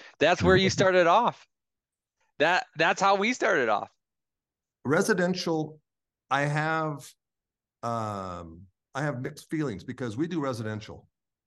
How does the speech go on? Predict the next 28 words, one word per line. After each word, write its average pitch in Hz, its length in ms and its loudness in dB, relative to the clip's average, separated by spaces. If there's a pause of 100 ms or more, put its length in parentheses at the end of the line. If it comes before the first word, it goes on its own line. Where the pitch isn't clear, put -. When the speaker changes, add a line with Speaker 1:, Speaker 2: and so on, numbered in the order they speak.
(220)
Speaker 1:
Yep. 123 160 -6 (140)
Speaker 2:
We, 151 260 0 (140)
we're 151 200 -2
doing 151 440 -2
a - 20 -8
project 131 480 -8
right 131 200 -4
now 120 300 -6
up 117 140 -8
in 117 80 -6
the 110 80 -6
Yellowstone 117 560 -6
Club. 120 400 -6 (1120)
Speaker 1:
Yeah, 160 160 -2
Speaker 2:
And 120 100 -2
I 135 80 0
Speaker 1:
I 151 60 2
Speaker 2:
have 156 80 0
Speaker 1:
know. 143 180 -4
Yep. 131 160 -4
Speaker 2:
more, 131 340 0 (300)
I 131 120 -2
have 143 280 -2
more 131 380 -2
steel 165 720 -6
in 113 140 -6
a 110 80 -4
duplex. 101 920 -10